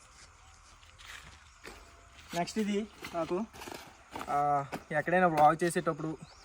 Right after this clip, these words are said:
చిన్న చిన్న ఐటమ్స్ పెట్టుకుని క్యారీ చేసుకునే వెళ్ళే విధంగా ఉండే దానికి ఈ చిన్న బ్యాగ్ అయితే తీసుకున్నా. ఇది ఫైవ్ హండ్రెడ్ ఎంతో పడ్డది. ఇది Decathlon-లోనే తీసుకున్నా.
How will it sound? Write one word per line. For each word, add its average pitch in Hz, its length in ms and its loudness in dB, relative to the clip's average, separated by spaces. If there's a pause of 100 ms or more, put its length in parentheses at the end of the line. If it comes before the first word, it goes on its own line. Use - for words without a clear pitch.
(320)
చిన్న 156 160 -6
చిన్న 160 200 -2
ఐటమ్స్ 160 360 -4
పెట్టుకుని 151 340 -8
క్యారీ 143 280 0
చేసుకునే 143 580 -6
వెళ్ళే 143 240 0
విధంగా 147 340 -2
ఉండే 139 440 -4 (220)
దానికి 143 360 -4
ఈ 165 180 -6
చిన్న 139 260 -6
బ్యాగ్ 139 260 2
అయితే 147 180 -4
తీసుకున్నా. 135 420 -8 (120)
ఇది 131 200 -4
ఫైవ్ 127 220 -4
హండ్రెడ్ 139 260 -6
ఎంతో 139 200 -6
పడ్డది. 131 340 -6
ఇది 135 360 -6
Decathlon-లోనే 147 540 -6
తీసుకున్నా. 151 400 -10